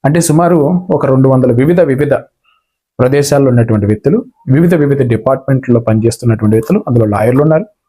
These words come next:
డిపార్ట్‌మెంట్ వాళ్ళు ఉన్నారు, ఇంకా ఇంటెలిజెన్స్ వాళ్ళు ఉన్నారు, ఇంకా ఇంకేదైనా డాక్టర్లు ఉన్నారు, అవసరమైతే వాళ్ళ దగ్గరికి వెళ్ళి మాట్లాడి పరిష్కరించేటటువంటి మేధావులు ఉన్నారు, సమాజ స్పృహ కలిగిన వాళ్ళు ఉన్నారు, రాజకీయ నాయకులు ఉన్నారు.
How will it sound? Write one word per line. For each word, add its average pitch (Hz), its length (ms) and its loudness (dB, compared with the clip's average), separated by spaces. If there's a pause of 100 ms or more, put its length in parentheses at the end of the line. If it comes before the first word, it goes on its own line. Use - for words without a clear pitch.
(160)
డిపార్ట్‌మెంట్ 120 440 0
వాళ్ళు 143 180 2
ఉన్నారు, 165 200 0 (480)
ఇంకా 147 200 0
ఇంటెలిజెన్స్ 139 480 0
వాళ్ళు 170 160 2
ఉన్నారు, 180 280 0 (360)
ఇంకా 196 180 -2
ఇంకేదైనా 185 300 0
డాక్టర్లు 170 460 -2
ఉన్నారు, 180 300 0 (640)
అవసరమైతే 196 640 0
వాళ్ళ 160 220 0
దగ్గరికి 175 280 2
వెళ్ళి 180 100 2
మాట్లాడి 160 480 0
పరిష్కరించేటటువంటి 147 920 0
మేధావులు 143 380 2
ఉన్నారు, 151 240 -2 (460)
సమాజ 170 380 0
స్పృహ 165 360 0
కలిగిన 175 300 0
వాళ్ళు 165 180 2
ఉన్నారు, 190 300 0 (200)
రాజకీయ 131 360 -2
నాయకులు 113 360 0
ఉన్నారు. 104 260 -6